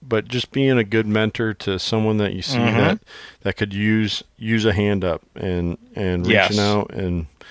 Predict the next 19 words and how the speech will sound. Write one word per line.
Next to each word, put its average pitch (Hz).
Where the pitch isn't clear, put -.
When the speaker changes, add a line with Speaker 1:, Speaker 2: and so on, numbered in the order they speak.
Speaker 1:
and, 92
uh, 87
taking 107
'em 104
under 104
your 98
wing 101
and, 87
and 101
trying 101
to, 90
to -
make 95
that 90
difference 92
from 90
'em 90
for -
sure. 95